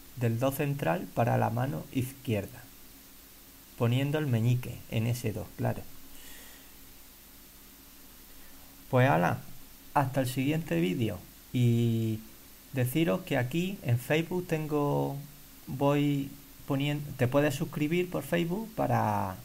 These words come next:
estar al corriente de lo que voy publicando, no solo en YouTube, sino también en Mario Música, en mi sitio web.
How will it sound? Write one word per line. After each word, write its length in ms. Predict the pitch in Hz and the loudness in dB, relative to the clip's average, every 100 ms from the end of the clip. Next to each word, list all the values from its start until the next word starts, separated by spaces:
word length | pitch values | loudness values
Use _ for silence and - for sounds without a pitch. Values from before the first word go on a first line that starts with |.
| - | -6
estar 320 | 113 - 135 | -6 -2 0
al 180 | 139 127 | 2 0
corriente 460 | 127 127 143 143 131 | 0 0 0 -2 0
de 60 | |
lo 140 | 127 123 | 0 0
que 80 | |
voy 140 | 127 135 | 0 0
publicando, 720 | 135 135 135 151 160 156 185 - - - - - | 0 -2 0 0 -2 -2 -6 -8 -16 -18 -18 -8
no 140 | 135 135 | -4 -2
solo 380 | 123 143 139 139 | 0 0 2 0
en 100 | 131 | 0
YouTube, 420 | 131 127 180 - | -2 -2 -2 -4
sino 300 | - 127 123 | -4 0 2
también 360 | 123 117 127 131 | 2 0 0 -2
en 140 | 131 | -4
Mario 280 | 135 135 143 | -2 -2 -2
Música, 600 | 156 165 156 147 170 196 | -2 -4 -4 -4 -4 -2
en 200 | 123 123 | 2 2
mi 360 | 117 117 110 110 | 4 2 -2 -4
sitio 320 | - 127 131 | -4 -2 0
web. 180 | 156 | -2